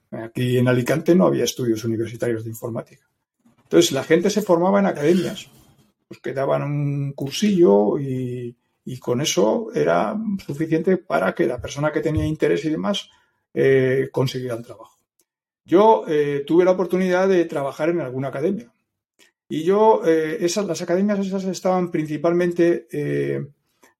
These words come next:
eh, los alumnos eran lo que yo llamaban los desertores,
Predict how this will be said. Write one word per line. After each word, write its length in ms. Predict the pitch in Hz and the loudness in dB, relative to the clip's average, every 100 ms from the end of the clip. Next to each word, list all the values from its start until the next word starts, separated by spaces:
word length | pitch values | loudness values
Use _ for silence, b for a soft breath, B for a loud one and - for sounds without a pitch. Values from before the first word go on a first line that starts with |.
| - | -6
eh, 840 | 139 139 135 - 135 135 135 135 - | -2 0 0 -4 -4 -6 -6 -10 -14
los 160 | 131 | -10
alumnos 540 | 135 170 180 180 185 - b b - | 2 4 6 2 0 -8 b b -6
eran 240 | 147 165 | 2 4
lo 120 | 170 160 | 4 2
que 80 | |
yo 80 | 147 | 2
llamaban 480 | 160 151 160 160 143 | 0 4 4 4 2
los 220 | 143 131 | 0 0
desertores, 880 | 131 - 131 135 - 165 117 - - | -4 -6 -8 -8 4 4 4 -8 -20